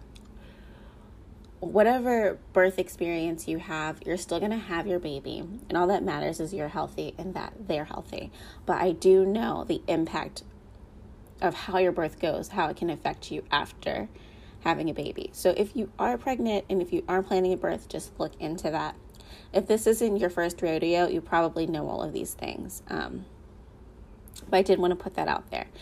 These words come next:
So for me, um, I did a, actually, with my first pregnancy, I haven't really done much now, did a lot of research on childbirth. Um, I actually kind of,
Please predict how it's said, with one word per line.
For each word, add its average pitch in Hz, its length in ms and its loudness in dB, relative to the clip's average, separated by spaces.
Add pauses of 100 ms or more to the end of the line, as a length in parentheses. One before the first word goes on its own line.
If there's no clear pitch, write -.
(260)
So 233 180 4
for 226 200 2
me, 220 520 2 (600)
um, 180 420 4
I 180 480 2
did 185 140 0
a, 170 220 -2
actually, 170 640 2
with - 160 -8
my 156 100 -2
first 170 280 -4
pregnancy, 170 480 -4
I 185 60 -2
haven't 202 240 2
really 175 160 2
done 165 180 0
much 165 280 -6
now, 185 260 -2 (800)
did 170 340 4
a 180 140 4
lot 165 440 0
of 160 400 0 (300)
research 196 460 -2 (100)
on 165 260 0
childbirth. 160 680 -2 (340)
Um, 156 440 -6 (480)
I 190 80 6
actually 240 260 2
kind 202 280 0
of, 190 200 2